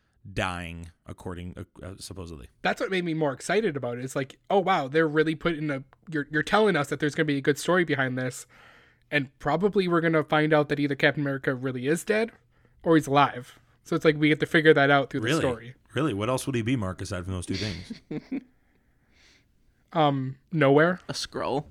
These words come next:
Speaker 1: Hmm.
Speaker 2: Not existing.
Speaker 1: Hmm. That's an in-depth analysis there, Mark. Glad we
Speaker 2: In a
Speaker 1: got you on the
Speaker 2: different,
Speaker 1: show.
Speaker 2: in a different universe.
Speaker 1: <laughs>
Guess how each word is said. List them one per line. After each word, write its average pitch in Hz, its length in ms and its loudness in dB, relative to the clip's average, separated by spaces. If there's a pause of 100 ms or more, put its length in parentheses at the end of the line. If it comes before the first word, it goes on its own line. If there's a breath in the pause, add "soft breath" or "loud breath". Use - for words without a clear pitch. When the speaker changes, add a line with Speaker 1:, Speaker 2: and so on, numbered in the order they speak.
(260)
Speaker 1:
Hmm. 120 180 -2 (200)
Speaker 2:
Not 156 320 6
existing. 160 560 2 (560)
Speaker 1:
Hmm. 127 140 0 (1040)
That's 127 180 -8
an 95 240 -8
in-depth 120 580 -2
analysis 104 540 -6
there, 90 180 -8
Mark. 90 280 -8
Glad 107 240 -6
we 170 60 4
Speaker 2:
In 185 100 6
a 180 80 6
Speaker 1:
got 151 80 -4
you 185 80 10
on - 20 4
the - 0 -
Speaker 2:
different, 180 320 4
Speaker 1:
show. 165 240 -6
Speaker 2:
in 226 420 10
a 208 120 6
different 202 580 2
universe. 196 760 -4 (640 loud breath)
Speaker 1:
<laughs> - 60 -10